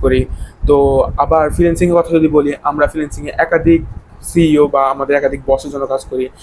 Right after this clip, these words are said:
আবার আমরা যদি চাই, তাহলে আমাদের বসকে লাথি মেরে ফেলে দিতে পারি।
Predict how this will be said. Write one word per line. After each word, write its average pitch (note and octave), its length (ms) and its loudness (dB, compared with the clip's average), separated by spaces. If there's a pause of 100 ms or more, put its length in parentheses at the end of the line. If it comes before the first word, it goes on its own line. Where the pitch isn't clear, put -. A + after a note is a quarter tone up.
(140)
আবার D#3+ 240 4
আমরা E3 220 2
যদি F3+ 180 2
চাই, C#3+ 200 4
তাহলে C#3+ 240 2
আমাদের C#3 180 2
বসকে C3+ 420 0
লাথি - 580 -2
মেরে D3 240 0
ফেলে C#3 180 0
দিতে C3+ 220 0
পারি। B2+ 280 0